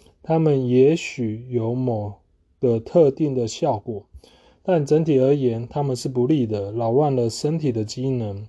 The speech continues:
而引发了那些也许有一阵子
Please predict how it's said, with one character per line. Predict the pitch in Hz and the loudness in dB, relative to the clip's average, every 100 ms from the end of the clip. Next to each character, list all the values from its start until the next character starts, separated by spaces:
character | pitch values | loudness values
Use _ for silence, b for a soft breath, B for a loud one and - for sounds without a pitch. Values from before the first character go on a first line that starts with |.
| _ _ | _ _
而 | 117 131 | -4 -2
引 | 127 113 | 0 -2
发 | 123 131 135 | 0 4 4
了 | 135 123 117 | 4 2 0
那 | 139 139 | -2 -2
些 | 123 - 135 131 | -2 0 0 0
也 | 120 120 123 165 | 0 4 4 2
许 | - 123 123 143 | -2 -4 -4 0
有 | 127 110 120 | 0 -2 -4
一 | 120 | -4
阵 | 147 165 131 | 0 0 0
子 | 123 | -4